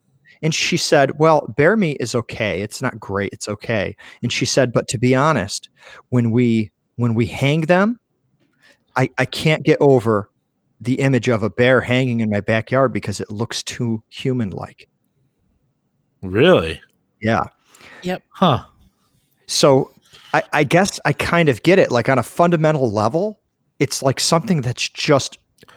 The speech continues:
Speaker 1: just haunts us. It haunts certain people, at least.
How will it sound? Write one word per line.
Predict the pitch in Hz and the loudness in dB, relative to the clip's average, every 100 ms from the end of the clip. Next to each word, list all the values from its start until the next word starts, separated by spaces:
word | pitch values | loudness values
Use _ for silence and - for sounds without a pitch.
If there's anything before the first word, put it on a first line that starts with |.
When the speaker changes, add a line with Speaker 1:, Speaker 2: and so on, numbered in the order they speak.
| - - - | -20 -14 -4
Speaker 1:
just | 147 - | -2 -4
haunts | - - 120 170 - | -10 -4 0 0 0
us. | - 87 - - - _ _ _ | -6 -8 -14 -14 -20 _ _ _
It | - | -12
haunts | - 170 175 | -2 0 0
certain | - 156 - 101 | -2 -4 -4 -8
people, | - 151 160 - | -6 -4 -4 -6
at | - | -8
least. | 92 95 - | -14 -14 -16